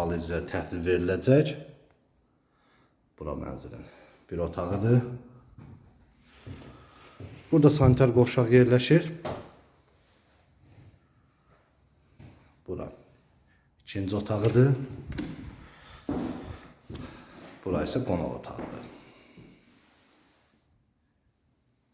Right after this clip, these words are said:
Üç otaqlı kupçalı həyət evidir. Qiyməti qırx altı min manatdır. Geniş həyəti var.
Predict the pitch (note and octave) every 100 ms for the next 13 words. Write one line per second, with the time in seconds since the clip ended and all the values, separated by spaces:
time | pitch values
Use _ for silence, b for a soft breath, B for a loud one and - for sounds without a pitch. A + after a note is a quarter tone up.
0 | _ _ _ _ _ _ _ _ _ _
1 | - G#2 D#2 - D#2+ - A#2 A#2+ A#2 E2
2 | - - - - F2 F2+ G2 F#2 G2+ C#3
3 | D#2+ D2+ C#2+ C#2+ C#2+ - - D2+ D2 D2+
4 | D2 D2 F2+ F#2+ F2+ A#2 A#2+ B2 - -
5 | - - B B B B B B _ _
6 | - - - - - _ _ _ _ -
7 | - - B B B B B - - -
8 | C#3 C#3+ C#3 C3 B2 C#3+ C3 D3+ E3+